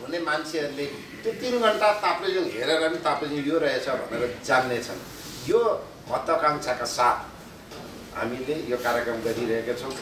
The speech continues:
यो कार्यक्रम सबै हामीले कहाँ कति के गरेर गर्न सक्छौँ, सहभागी बन्न र यसलाई सफल पार्नको निम्ति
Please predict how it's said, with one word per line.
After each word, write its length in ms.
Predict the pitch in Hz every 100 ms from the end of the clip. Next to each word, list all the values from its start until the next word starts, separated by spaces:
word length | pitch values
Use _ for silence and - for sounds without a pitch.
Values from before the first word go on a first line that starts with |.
| - 220
यो 80 |
कार्यक्रम 440 | 220 226 226 233 226
सबै 380 | - 214 247 247
हामीले 360 | 147 165 190
कहाँ 380 | 190 190 - -
कति 220 | 202 - 240
के 300 | - 254 233
गरेर 280 | 202 190
गर्न 440 | 170 170 147 151 151
सक्छौँ, 500 | - 139 - - - - - - - - - - - - - - - -
सहभागी 400 | 131 143 151 147
बन्न 580 | - 147 151 160 175 - - - - - - - -
र 160 | 123 156 147 - - - - -
यसलाई 220 | 147 165
सफल 400 | 165 156 151 190
पार्नको 560 | 196 165 147 147 143 143
निम्ति 460 | 147 147 165 -